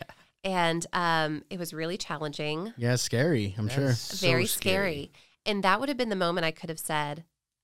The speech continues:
Speaker 1: "Okay, I'm gonna stick with my job longer." That was the same week that they put an offer into my replacement. So it took them from November to May to find my replacement.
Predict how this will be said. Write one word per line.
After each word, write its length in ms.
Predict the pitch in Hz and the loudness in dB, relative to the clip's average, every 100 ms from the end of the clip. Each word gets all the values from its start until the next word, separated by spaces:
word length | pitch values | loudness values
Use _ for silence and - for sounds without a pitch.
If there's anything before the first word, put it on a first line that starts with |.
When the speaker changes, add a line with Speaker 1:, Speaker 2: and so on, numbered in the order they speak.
| _ _ _ | _ _ _
Speaker 1:
"Okay, 300 | 180 165 151 - - | -8 -8 -8 -8 -6
I'm 100 | 170 | -4
gonna 140 | 160 | -2
stick 180 | 160 160 | -4 -6
with 100 | 165 | -4
my 120 | 156 | -4
job 240 | 151 147 147 | -4 -4 -6
longer." 480 | 147 - - - 196 _ _ _ _ _ 175 | -8 -6 -8 -8 -12 _ _ _ _ _ -4
That 240 | 180 233 | 0 0
was 160 | 277 269 | 0 -2
the 80 | 196 | -4
same 420 | - 170 185 170 | -2 0 0 -2
week 420 | 160 180 220 - - 170 | -4 -6 -10 -18 -20 -12
that 140 | 170 | -8
they 100 | 170 | -4
put 180 | 160 175 | -4 -6
an 80 | 156 | -6
offer 300 | 151 151 - | -4 -4 -6
into 220 | 151 147 160 | -6 -6 -6
my 100 | 143 | -6
replacement. 760 | 139 143 139 160 - - - - _ _ | -6 -8 -10 -8 -8 -10 -12 -20 _ _
So 120 | - | -4
it 80 | 226 | -2
took 140 | 254 269 | 0 0
them 140 | 220 | -2
from 260 | 208 190 185 - | 2 0 0 -8
November 460 | - 185 175 196 233 | -6 -2 0 0 -2
to 160 | - 196 | -2 -2
May 180 | 165 | 0
to 80 | 151 | -2
find 200 | 160 156 | -2 -2
my 80 | 151 | -2
replacement. 720 | 147 147 143 - 92 - - | -2 -4 -6 -8 -10 -12 -14